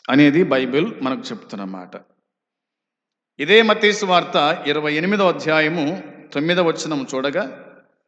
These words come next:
ఇరవై ఎనిమిదో అధ్యాయము తొమ్మిదవ వచనం బైబిల్లో మనం చూస్తే, "యేసు వారిని ఎదుర్కొని, 'మీకు శుభమని' చెప్పాను.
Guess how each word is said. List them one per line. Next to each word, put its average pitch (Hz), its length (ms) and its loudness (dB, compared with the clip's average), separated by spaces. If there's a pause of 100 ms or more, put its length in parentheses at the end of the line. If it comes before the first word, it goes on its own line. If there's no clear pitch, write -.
(1120)
ఇరవై 175 280 2
ఎనిమిదో 220 300 4
అధ్యాయము 185 360 2
తొమ్మిదవ 185 400 -2
వచనం 170 640 -4 (280)
బైబిల్లో 165 400 2
మనం 160 220 0 (100)
చూస్తే, 120 560 -6 (1300)
"యేసు 240 380 4
వారిని 185 420 4
ఎదుర్కొని, 202 540 2
'మీకు 196 240 -2
శుభమని' 185 520 0
చెప్పాను. 139 640 -8